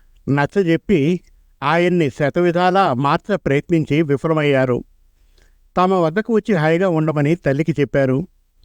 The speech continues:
వచ్చే వయసు రీత్యా, శారీరక బాధల రీత్యా విదేశాల్లో కూతుళ్ళ వద్దకు వెళ్ళి వాళ్లకు తనొక సమస్య కాకూడదని మాధవి తన మనస్సులో స్థిర నిర్ణయం చేసుకొని, ఆ విషయమే పిల్లలకు సున్నితంగా చెప్పింది.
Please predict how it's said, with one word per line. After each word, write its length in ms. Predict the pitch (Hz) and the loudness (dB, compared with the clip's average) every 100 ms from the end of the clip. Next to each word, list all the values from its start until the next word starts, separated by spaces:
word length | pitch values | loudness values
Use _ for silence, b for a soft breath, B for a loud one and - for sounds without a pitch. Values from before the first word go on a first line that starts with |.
| _ _ - | _ _ -4
వచ్చే 400 | 151 165 233 247 | -4 -2 0 2
వయసు 340 | 170 175 - | 2 0 0
రీత్యా, 520 | 170 165 - 156 151 143 _ _ _ _ | 0 0 0 0 0 -4 _ _ _ _
శారీరక 480 | 170 170 202 208 202 | 0 2 2 0 -2
బాధల 400 | 139 139 139 175 | 0 0 2 0
రీత్యా 500 | 156 151 160 147 143 - _ _ _ _ _ - | 0 -2 0 0 -2 -6 _ _ _ _ _ -4
విదేశాల్లో 680 | 143 170 214 202 220 220 185 | 0 2 0 0 0 0 -2
కూతుళ్ళ 440 | - 165 202 190 | -2 0 0 2
వద్దకు 320 | 175 156 156 | 0 0 -2
వెళ్ళి 460 | 147 170 196 139 151 - _ _ _ | 0 0 0 0 -4 -10 _ _ _
వాళ్లకు 420 | 143 156 190 202 | -4 -2 0 -2
తనొక 460 | 196 175 170 165 147 | -2 0 0 0 -2
సమస్య 480 | 135 147 180 - 190 | 0 -2 -2 -2 -4
కాకూడదని 800 | - 147 151 160 135 190 185 110 - _ _ _ - | 0 -2 0 -2 0 2 2 -2 -8 _ _ _ -4
మాధవి 520 | 135 151 170 208 185 | -2 0 0 2 2
తన 240 | 131 156 147 | 0 -2 0
మనస్సులో 640 | 135 170 - 185 139 143 143 _ - _ _ | 0 -2 -2 0 2 0 -4 _ -20 _ _
స్థిర 340 | 180 185 214 | -2 0 0
నిర్ణయం 460 | 143 156 170 185 185 | 0 0 0 0 0
చేసుకొని, 600 | 147 131 - 190 175 151 - _ _ _ _ _ | -2 -2 -2 2 2 0 -4 _ _ _ _ _
ఆ 160 | 127 156 | -2 -2
విషయమే 420 | 175 214 202 220 | -2 0 0 0
పిల్లలకు 560 | 170 160 156 170 147 160 | 0 0 0 -2 -2 -4
సున్నితంగా 540 | - 156 156 160 165 | -2 -2 0 0 -2
చెప్పింది. 600 | 185 131 - 127 127 143 | -2 -4 0 0 0 -2